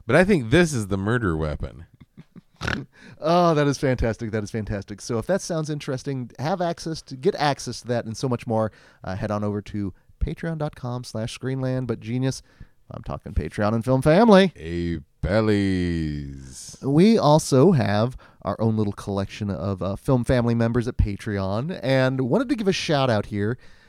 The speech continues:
Speaker 2: to one who we actually got to see in person recently,
Speaker 1: Mm-hmm.
Speaker 2: but we don't get to see him too often.
Speaker 1: Mm-hmm.
Speaker 2: So w-, when he comes out,
Speaker 1: It's always cool.
Speaker 2: oh, it's so much more. It makes the
Speaker 1: Yeah.
Speaker 2: screening that much sweeter.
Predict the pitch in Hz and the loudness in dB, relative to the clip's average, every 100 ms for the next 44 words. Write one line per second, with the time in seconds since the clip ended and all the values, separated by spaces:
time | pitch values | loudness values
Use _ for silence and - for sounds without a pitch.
0 | _ - 127 143 135 151 247 - - 170 | _ -6 0 0 2 -2 -2 -4 -8 -8
1 | 147 151 - 127 123 131 - _ - - | -6 -8 -8 -6 -4 -4 -8 _ -20 -20
2 | _ - 156 202 214 - 226 214 156 - | _ -8 -2 0 0 -4 -4 -2 -4 -4
3 | 90 98 95 143 - 78 87 165 - _ | -6 -4 -4 -6 -10 -10 -8 -10 -14 _
4 | _ _ _ 143 202 339 415 415 370 330 | _ _ _ -14 -10 -8 -8 -8 -8 -8
5 | - 302 302 311 302 320 370 - 117 62 | -8 -8 -6 -6 -4 -4 -6 -8 -12 -10
6 | 113 107 87 78 62 - 151 139 - - | -6 -6 -6 -8 -10 2 6 6 4 -4
7 | - 117 120 120 95 139 147 - 156 175 | -16 -14 -10 -8 -6 -4 -4 -2 -2 -2
8 | 131 196 233 107 110 - _ _ - 104 | -2 0 0 -2 -6 -14 _ _ -14 -6
9 | 110 - - - 85 65 - 147 - 185 | -6 -6 -8 -6 -6 -8 -6 -6 -4 -4
10 | 190 160 165 151 180 - 165 117 170 156 | -4 -6 -6 -4 -6 -6 -2 0 0 0
11 | 139 127 - - - 107 80 71 | 0 -2 -4 -4 -4 -4 -6 -12